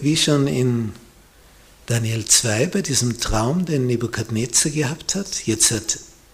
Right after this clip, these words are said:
Daniel die Vision und jetzt sind's Raubtiere stattdessen, die die anderen verschlingen. Und durch die Tiere kommt auch etwas durch. So wie ihre Darstellung ist,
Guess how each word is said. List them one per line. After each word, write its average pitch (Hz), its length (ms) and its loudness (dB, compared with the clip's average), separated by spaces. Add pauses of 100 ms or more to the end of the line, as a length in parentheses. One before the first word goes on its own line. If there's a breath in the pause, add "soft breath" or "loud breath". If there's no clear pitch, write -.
(320)
Daniel 165 560 2
die 160 160 -4
Vision 131 640 0
und 120 140 -6
jetzt 117 220 2
sind's 113 380 0
Raubtiere - 840 -2
stattdessen, - 720 -2 (640 soft breath)
die 117 80 -4
die 104 160 0
anderen 92 260 -4
verschlingen. - 480 -2 (1040 loud breath)
Und 139 120 -4
durch 156 120 -2
die 151 200 -4
Tiere 180 340 2
kommt 160 360 0
auch 143 200 -2
etwas - 800 0 (540)
durch. - 580 -8 (2000 loud breath)
So 113 260 2
wie 113 80 4
ihre 113 200 6
Darstellung 131 760 4
ist, - 720 0